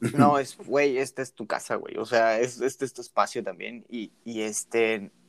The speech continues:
Speaker 2: y honestamente es, es un sentimiento muy parecido, ¿no? Yo, em, Infinito Cero lo veo como mi bebé también, uno de mis bebés, ¿no?
Speaker 1: Ujú.
Speaker 2: Y, y el espacio realmente es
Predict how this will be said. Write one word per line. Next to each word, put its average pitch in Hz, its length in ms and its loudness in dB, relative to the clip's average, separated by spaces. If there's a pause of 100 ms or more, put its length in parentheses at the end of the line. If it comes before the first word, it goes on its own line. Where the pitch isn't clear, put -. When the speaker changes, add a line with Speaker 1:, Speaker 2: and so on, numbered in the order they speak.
(140)
Speaker 2:
y 131 140 2
honestamente 180 560 0
es, 165 120 -4
es - 180 -2
un 175 120 -4
sentimiento 135 920 0 (260)
muy 131 720 -2
parecido, 120 480 4
¿no? 120 360 -8
Yo, 123 680 4 (760)
em, 117 1120 4 (220)
Infinito 135 400 0
Cero 123 240 2
lo 117 120 4
veo 113 200 4
como 107 360 -6
mi 110 160 -2
bebé 110 240 2
también, 113 440 0
uno 160 220 6
de 123 100 4
mis 117 140 -8
bebés, 110 280 -8
¿no? 120 220 -16 (500)
Speaker 1:
Ujú. 120 220 4
Speaker 2:
Y, 120 520 6
y 120 1000 4
el 127 140 6
espacio 151 480 4
realmente 135 640 0
es - 420 -10